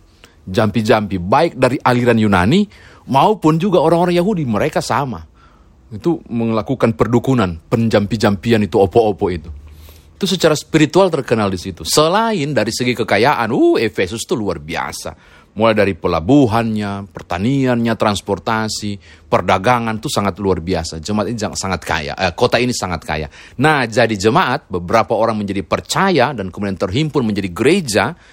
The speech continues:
itu karena karya Paulus. Nah, kisah ini ada di situ. Yaitu ketika Paulus, nanti tolong baca pasal sembilan belas mula-, mulai dari ayat satu,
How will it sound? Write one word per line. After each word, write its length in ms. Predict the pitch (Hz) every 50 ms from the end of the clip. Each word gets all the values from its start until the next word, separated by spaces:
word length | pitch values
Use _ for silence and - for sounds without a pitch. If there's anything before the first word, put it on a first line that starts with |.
| - - _ _
itu 240 | _ 113 107 175 160
karena 240 | - 117 104 104 95
karya 320 | - - 98 95 92 90
Paulus. 640 | 85 - - 82 85 82 78 78 - - - - 90
Nah, 160 | 92 78 71 - - - - - -
kisah 480 | - 262 269 269 - - - 113 107 -
ini 240 | 104 95 98 139 180
ada 240 | - 98 101 104 98
di 80 | 113
situ. 480 | 113 - 190 202 - - 147 139 139 143 - _ _ _ _ _ _ _ _ _ _
Yaitu 240 | - 98 113 165 160
ketika 320 | - 113 107 101 - 98
Paulus, 800 | 85 - - 151 170 190 196 170 120 104 117 160 190 - - -
nanti 240 | - 82 85 110 -
tolong 240 | - 123 127 123 120
baca 560 | 113 104 101 87 - - 98 92 110 165 202
pasal 320 | - - 98 - - 98
sembilan 480 | 87 - 95 95 92 92 92 90 92 92
belas 160 | 101 98 - - 101
mula-, 400 | 95 92 90 85 87 87 - - - - - - 107
mulai 240 | 101 98 90 90
dari 80 | 87 87 - 87
ayat 160 | 90 - -
satu, 400 | 95 85 82 - - 196 240